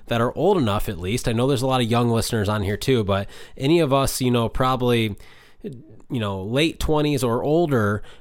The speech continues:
uh, probably briefly at minimum remember what happened back in the two thousand eight era and how bad that got. Um,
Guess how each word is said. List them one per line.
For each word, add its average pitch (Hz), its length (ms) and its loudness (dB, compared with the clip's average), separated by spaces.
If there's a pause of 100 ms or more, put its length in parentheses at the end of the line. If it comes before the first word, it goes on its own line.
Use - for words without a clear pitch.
uh, 110 420 -2
probably 156 540 2
briefly 131 760 2
at 117 200 -4
minimum 120 560 2
remember 110 680 2 (180)
what 123 180 0
happened 113 360 0
back 110 260 2
in 104 80 -2
the 98 60 -4
two - 160 -2
thousand 107 360 0
eight 139 260 0
era 131 340 0 (800)
and 120 260 0
how 127 140 2
bad 135 300 2
that 104 220 -2
got. - 420 -2 (380)
Um, 98 840 0